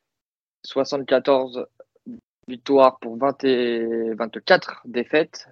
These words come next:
Premier titre de l'histoire, euh, du high school en, en classification sept A en Géorgie en deux mille dix-huit. Euh, high School, euh, Coach of the Year c-, c-, cette même année. Au niveau de la O-line,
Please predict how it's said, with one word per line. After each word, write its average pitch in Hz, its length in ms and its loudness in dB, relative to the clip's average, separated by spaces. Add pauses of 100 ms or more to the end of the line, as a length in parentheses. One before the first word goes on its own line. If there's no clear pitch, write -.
(100)
Premier 143 280 0
titre 139 140 -12
de 135 80 0
l'histoire, 131 340 -2
euh, 113 320 0
du 117 260 0
high 120 80 0
school 131 280 -2
en, 110 760 -4 (340)
en 117 40 -6
classification 123 640 -4
sept - 300 -4
A 123 120 4
en 117 140 -2
Géorgie 117 320 -6
en 113 60 -6
deux 113 100 -6
mille 113 100 -8
dix-huit. 123 460 -2 (760)
Euh, 110 460 -2
high 127 160 4
School, 131 340 -4
euh, 113 200 -2
Coach 135 240 -4
of 117 100 -4
the 113 60 -4
Year 139 360 2
c-, 110 160 -20
c-, - 140 -20
cette 117 200 -12
même 117 100 -6
année. 147 300 -4 (1120)
Au 127 80 -4
niveau 147 280 -2
de 143 60 -4
la 135 160 4
O-line, 139 420 -2